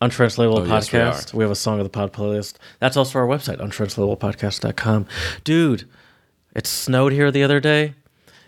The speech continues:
Speaker 1: and not only did it
Speaker 2: Snowed
Speaker 1: snow,
Speaker 2: quite a bit, didn't it?
Speaker 1: did snow quite a bit. I heard that this was a record for November. Word on the street, you know, I said when I was asked to non-Michiganders that I know, I said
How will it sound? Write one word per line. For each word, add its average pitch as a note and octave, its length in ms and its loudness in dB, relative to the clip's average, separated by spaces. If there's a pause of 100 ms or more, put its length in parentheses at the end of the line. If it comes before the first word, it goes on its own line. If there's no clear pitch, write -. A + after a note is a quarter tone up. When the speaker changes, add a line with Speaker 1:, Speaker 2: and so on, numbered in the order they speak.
Speaker 1:
and B2 120 -2
not C#3 180 4
only C3+ 220 4
did B2 160 4
it A2+ 80 -2
Speaker 2:
Snowed B2+ 160 0
Speaker 1:
snow, B2+ 240 4
Speaker 2:
quite A#2+ 80 6
a - 40 2
bit, A2+ 280 0
didn't E2+ 220 -2
it? C#3 160 -4 (520)
Speaker 1:
did C#3+ 140 2
snow B2+ 200 0
quite F#2 240 -4
a F2 60 -4
bit. F2 260 -4 (440)
I C3+ 180 4
heard D#3 320 2
that C#3 140 4
this C#3 140 0
was C#3 260 2
a B2 140 2
record C3+ 480 2
for B2 440 2
November. A2+ 800 0 (480)
Word E3 220 4
on D#3 120 4
the D3+ 80 4
street, - 360 0
you D#3 100 2
know, D3+ 120 4
I D#3+ 260 2
said C#3 520 0
when B2 140 2
I A#2+ 80 4
was A2 160 2
asked G#2 480 0
to G#2 200 0
non-Michiganders G2 960 -4
that G2+ 100 -4
I G2 100 0
know, G2+ 160 -2
I A#2 120 4
said A2 440 2